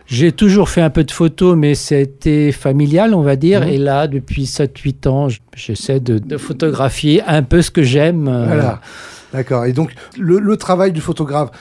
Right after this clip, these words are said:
Speaker 2: c'est effectivement le thème, mais c'est aussi l'œil, la, la façon, la lumière. Enfin, il y a plein de paramètres qui font qu'une photo est bonne.
Speaker 1: Oui, c'est ça, oui. Euh, en fait, euh,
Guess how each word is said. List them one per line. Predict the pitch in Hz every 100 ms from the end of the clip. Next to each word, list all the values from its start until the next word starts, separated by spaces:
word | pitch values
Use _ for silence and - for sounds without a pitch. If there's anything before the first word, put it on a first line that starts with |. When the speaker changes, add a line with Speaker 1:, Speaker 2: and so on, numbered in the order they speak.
| -
Speaker 2:
c'est | -
effectivement | 135 147 - 135 127
le | 117 120
thème, | 123 214 202 - -
mais | 127
c'est | -
aussi | 151 -
l'œil, | 151 196 208
la, | 160 147 143
la | 139
façon, | 135 156 - 185 185 - -
la | 127
lumière. | 127 165 185 202 151
Enfin, | 147
il | 143
y |
a |
plein | 139 180
de | 170 -
paramètres | 151 160 190 262 -
qui | 156
font | 175
qu'une | 170 151 - - 139
photo | 160 139 147
est | 139
bonne. | 123 123 117 101 - - -
Speaker 1:
Oui, | 165 170
c'est | 160
ça, | 135 196 175
oui. | 147 156 139
Euh, | 120 117 117 117 117 120
en | 143 127
fait, | - 170 175 226
euh, | 143 131 127 120 120 113